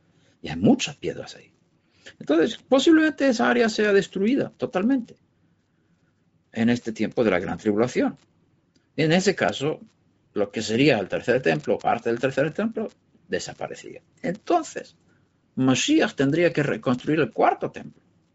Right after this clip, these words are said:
o, o reparar el tercer templo que fue destruido en este tiempo. Y lo que pienso que después del milenio vendrá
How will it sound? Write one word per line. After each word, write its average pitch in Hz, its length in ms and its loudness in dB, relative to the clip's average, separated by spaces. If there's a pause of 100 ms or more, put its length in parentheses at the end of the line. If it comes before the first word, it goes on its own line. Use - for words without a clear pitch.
(560)
o, 107 400 2
o 107 60 4
reparar 117 580 4
el 120 120 2
tercer 101 360 -4
templo 104 300 -6 (140)
que 92 140 -14
fue 95 220 -4
destruido 92 440 -4
en 87 80 -8
este 101 200 -8
tiempo. 220 440 -4 (1040)
Y 196 160 6
lo 190 140 8
que 151 140 2
pienso 139 440 0
que 139 140 4
después 226 640 4
del 208 140 2
milenio 175 580 0 (2750)
vendrá 127 560 0